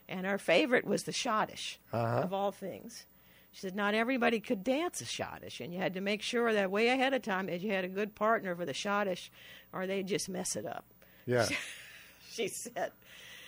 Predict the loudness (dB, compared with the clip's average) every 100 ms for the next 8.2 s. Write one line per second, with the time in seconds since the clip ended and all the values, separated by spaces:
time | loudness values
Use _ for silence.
0 | -20 -12 -2 2 6 6 8 8 6 2
1 | -20 -20 -20 -20 -20 -4 4 8 10 8
2 | 6 -2 -8 -18 -16 -16 -2 0 4 4
3 | 6 4 4 4 6 4 2 2 0 0
4 | 0 2 2 0 -2 -2 -2 -4 -10 -4
5 | -2 -2 -4 -4 -2 0 0 -2 -8 -6
6 | -2 -2 -2 0 2 2 2 2 2 2
7 | 4 6 6 6 4 4 4 4 6 6
8 | 4 0